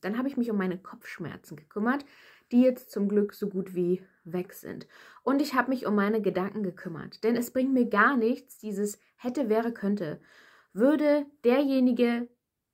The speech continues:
sich mehr beteiligen, wenn das so und so wäre, dann. Ist einfach nicht so. Meine Situation ist diese. Meine Situation ist, dass ich auch diese, wieder dieses Wochenende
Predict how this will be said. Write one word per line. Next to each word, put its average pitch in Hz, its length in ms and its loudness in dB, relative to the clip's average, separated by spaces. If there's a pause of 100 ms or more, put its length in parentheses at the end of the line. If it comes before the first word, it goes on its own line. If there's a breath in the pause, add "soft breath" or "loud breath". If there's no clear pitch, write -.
(140)
sich 226 320 0
mehr 214 400 2 (160)
beteiligen, 180 760 -4
wenn 254 280 2
das 247 260 0
so 240 140 4
und 220 220 0
so 202 220 2
wäre, 185 240 0
dann. 165 360 -6 (180)
Ist 247 220 -2
einfach 180 340 -6
nicht - 180 -16
so. - 180 -14 (300 soft breath)
Meine 320 320 4
Situation 247 540 -2
ist - 320 -12
diese. 202 420 -2 (300)
Meine 302 360 2
Situation 226 540 -2
ist, 320 200 -4
dass 202 180 -6
ich 247 160 -8
auch 202 100 -10
diese, - 420 -4
wieder 190 240 0
dieses 277 500 2
Wochenende 208 680 -4